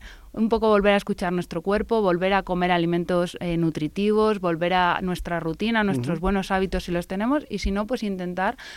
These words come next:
Speaker 1: ponernos en manos de un especialista que nos ayude a conseguirlos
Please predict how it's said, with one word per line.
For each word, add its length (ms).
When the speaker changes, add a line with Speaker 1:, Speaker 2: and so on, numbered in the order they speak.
Speaker 1:
ponernos 380
en 80
manos 220
de 80
un 80
especialista 560
que 160
nos 160
ayude 280
a 60
conseguirlos 800